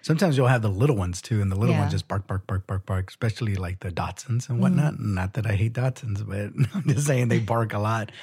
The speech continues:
Speaker 2: Yeah.
Speaker 1: the little ones. But I've always thought about getting a small dog.
Speaker 2: Yeah.
Speaker 1: Only because I can travel with it, right? 'Cause I always, that's the other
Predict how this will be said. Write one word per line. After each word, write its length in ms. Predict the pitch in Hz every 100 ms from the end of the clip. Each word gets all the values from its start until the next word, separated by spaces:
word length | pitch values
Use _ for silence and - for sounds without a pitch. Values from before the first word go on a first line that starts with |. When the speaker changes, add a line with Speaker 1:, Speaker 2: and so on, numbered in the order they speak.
| -
Speaker 2:
Yeah. 160 | 175 156
Speaker 1:
the 60 |
little 240 | 113 120 107
ones. 220 | 104 98
But 200 | 123 -
I've 100 | 165
always 220 | 196 151
thought 200 | - 139
about 260 | 131 113 104
getting 240 | 113 104
a 80 | 92
small 720 | - - 104 104 101 95 98 _ _ -
dog. 380 | 87 85 92 -
Speaker 2:
Yeah. 300 | 175 160 151 151 -
Speaker 1:
Only 320 | 147 180 202
because 680 | 175 131 131 120 120 117 127 _ _ -
I 80 | 117
can 160 | 117
travel 420 | 101 120 107 104
with 160 | 90 87
it, 120 | 87 - -
right? 200 | 104 110 - _ _ -
'Cause 120 | 120
I 40 |
always, 260 | 127 143 131
that's 220 | 120 117
the 100 | 127
other 380 | 143 131 110